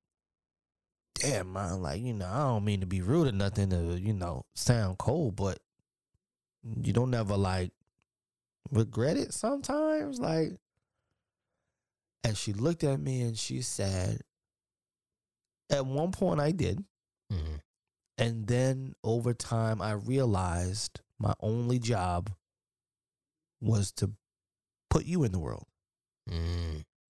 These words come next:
Speaker 1: And you would be the stone that would make my life worth living."
Speaker 2: Right.
Speaker 1: And I think about that a lot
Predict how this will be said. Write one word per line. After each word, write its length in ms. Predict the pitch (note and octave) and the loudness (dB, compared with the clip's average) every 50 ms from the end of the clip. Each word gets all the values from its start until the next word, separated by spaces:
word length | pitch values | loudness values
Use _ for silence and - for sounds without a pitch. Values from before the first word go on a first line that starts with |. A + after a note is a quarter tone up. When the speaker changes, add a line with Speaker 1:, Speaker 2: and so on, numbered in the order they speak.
| _ _ _ _ _ _ - | _ _ _ _ _ _ 0
Speaker 1:
And 200 | B2 A#2 A2 A2 | 0 0 0 0
you 240 | A2+ A#2 C#3 E3 E3 | 0 2 4 4 4
would 240 | D3 C#3 C3 A#2+ A2 | 6 4 2 2 2
be 460 | A2 A2+ G#2+ G#2 G2+ G2 F#2+ F#2+ G2 - _ _ _ _ _ _ _ _ _ _ _ _ _ _ _ _ _ _ _ | 2 2 4 4 4 2 0 -2 -4 -8 _ _ _ _ _ _ _ _ _ _ _ _ _ _ _ _ _ _ _
the 80 | - A2 | 2 2
stone 680 | G#2+ - - - D3 B2+ A#2 A2+ G#2+ G2+ G2 F#2+ F#2+ F#2+ | 2 2 0 0 2 2 4 4 2 2 2 0 0 0
that 220 | A2+ G#2+ G2+ F#2+ | 0 0 0 2
would 160 | G2 G2+ F#2+ | 2 2 2
make 360 | G2 G2+ G#2+ G#2 G2+ - - | 2 2 2 2 0 -2 0
my 220 | - G#2 G#2 G#2 G2 | 2 2 4 4 2
life 600 | F#2+ F#2+ F#2+ G2 F#2+ F#2+ - - - - - - _ _ _ _ _ _ _ _ _ _ _ _ _ _ _ _ _ - | 2 2 2 2 2 0 0 -2 -6 -10 -12 -14 _ _ _ _ _ _ _ _ _ _ _ _ _ _ _ _ _ 2
worth 220 | - A#2 A2+ G#2+ A2 | 2 2 2 2 0
living." 300 | G#2+ G#2 F#2 F2+ D2 - _ _ _ _ _ _ _ _ _ _ _ _ - | 0 0 0 -2 -6 -12 _ _ _ _ _ _ _ _ _ _ _ _ -2
Speaker 2:
Right. 320 | F2+ E2+ D#2 D#2+ F#2 F#2 - _ - - C#3 C#3 - | 0 0 0 0 -2 -6 -10 _ 2 4 4 4 4
Speaker 1:
And 100 | C3 B2 | 2 0
I 80 | A#2 | 2
think 240 | G#2+ - F#3 G3 F3+ | 2 0 0 0 0
about 300 | D#3+ C#3 A#2 G#2+ G#2 - | 0 2 2 0 2 2
that 140 | - G#2 G2 | 2 2 2
a 40 | F#2 | 4
lot 360 | F2+ F#2 F2 F2 F2 - - | 2 2 2 2 0 -2 -6